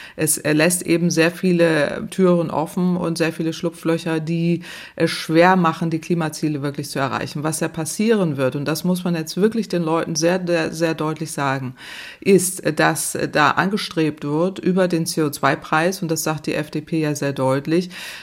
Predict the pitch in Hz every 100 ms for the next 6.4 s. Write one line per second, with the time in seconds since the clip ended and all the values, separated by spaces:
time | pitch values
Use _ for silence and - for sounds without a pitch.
0 | - 160 165 160 190 180 156 147 151 147
1 | 147 143 131 123 131 139 139 131 123 127
2 | - 170 175 156 151 160 185 180 175 165
3 | 151 - 151 165 165 156 - 170 190 208
4 | 185 180 156 - 151 147 135 135 139 -
5 | 147 151 - 139 143 - 214 240 196 170
6 | 156 135 120